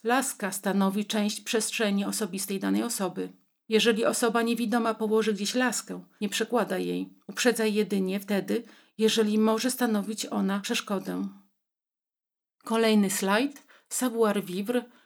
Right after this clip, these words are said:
Osoby głuche lub niedosłyszące. Adres internetowy: H T T P dwukropek slash slash w w w kropka niepełnosprawni kropka gov kropka p l slash publikacje slash.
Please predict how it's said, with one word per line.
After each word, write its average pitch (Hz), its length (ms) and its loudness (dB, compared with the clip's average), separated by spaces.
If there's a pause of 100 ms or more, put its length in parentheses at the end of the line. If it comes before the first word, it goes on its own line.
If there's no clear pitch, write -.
(120)
Osoby 247 460 2
głuche 254 520 -2
lub 202 300 -2 (120)
niedosłyszące. 202 960 -2 (500)
Adres 233 440 0
internetowy: 208 760 -2 (480)
H 247 160 -4
T 269 160 0
T 269 160 0
P 196 360 -4
dwukropek 196 800 -6 (180)
slash 202 600 -4
slash 175 600 -2 (200)
w 202 200 0
w 226 220 -2
w 196 260 -4
kropka 196 560 -4 (300)
niepełnosprawni 220 960 -2
kropka 190 480 -6
gov 190 460 -4
kropka 196 380 -6
p 214 240 -4
l 185 280 -6 (400)
slash - 580 -4 (200)
publikacje 202 840 -4
slash. - 540 -8